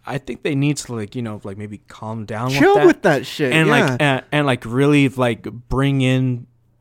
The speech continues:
Speaker 1: bl-, uh, bring back or, like, you know, like, bring in new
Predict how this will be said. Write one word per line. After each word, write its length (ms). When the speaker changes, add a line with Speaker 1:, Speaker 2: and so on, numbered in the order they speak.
Speaker 1:
bl-, 160
uh, 200
bring 340
back 360
or, 140
like, 200
you 60
know, 280
like, 260
bring 300
in 340
new 640